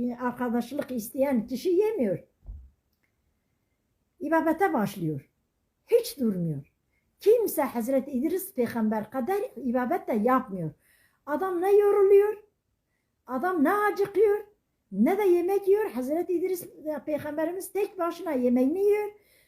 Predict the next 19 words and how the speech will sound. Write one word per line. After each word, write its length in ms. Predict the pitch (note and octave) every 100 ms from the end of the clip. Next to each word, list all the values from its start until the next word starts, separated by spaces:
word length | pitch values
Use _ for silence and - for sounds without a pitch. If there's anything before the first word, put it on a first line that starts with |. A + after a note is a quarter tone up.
| -
ve 200 | G3+ D4+
yoruluyor, 720 | F4+ D#4+ F4 F4 F4 G4 F4
biraz 400 | D4+ G4+ F4+ - -
uyumaya 520 | C4+ B3+ C4+ C#4+ G4
çalışıyor. 680 | G#4+ G#4+ G#4 - F#4+ G#4+ G#4 _ _ _
Yanındaki 640 | G#3 D#4+ E4+ E4 E4 F#4 G#4
arkadaş 560 | D#4 - D#4+ F#4 F4
ne 200 | A3+ E4+
yemek 340 | F4+ F4 G#4 G4+
yedi, 360 | G#4 G#4 F#4
ne 140 | D4+ F#4
de 40 |
yoruldu, 520 | F4 F4+ F4+ F#4 D#4+ G#4 F4
ne 140 | G4
de 140 | G4+ D#4
durdu. 440 | G4 F4 G4 G#3+ - _ _
Devamlı 440 | D4+ F#4+ E4 C4 E4
ibadet 500 | G4+ G4 F#4+ A4 F4
yaptı. 400 | G#3+ - F3